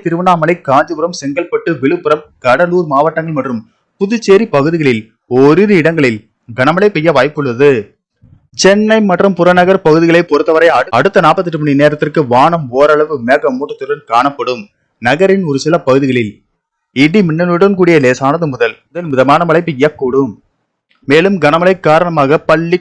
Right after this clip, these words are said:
கல்லூரிகளுக்கு விடுமுறை விடப்பட்டு வரும் நிலையில், நாளை தமிழகத்தில் ராணிப்பேட்டை, திருவண்ணாமலை,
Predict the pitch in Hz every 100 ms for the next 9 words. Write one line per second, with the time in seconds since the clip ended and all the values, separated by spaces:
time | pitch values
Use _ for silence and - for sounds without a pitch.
0 | - 160 156 165 165 156 147 175 143 165
1 | 170 151 151 151 151 147 147 123 143 123
2 | 107 _ _ _ - 120 147 180 175 151
3 | 165 156 147 123 104 _ _ _ _ _
4 | _ 123 139 208 208 185 208 208 175 175
5 | 190 175 175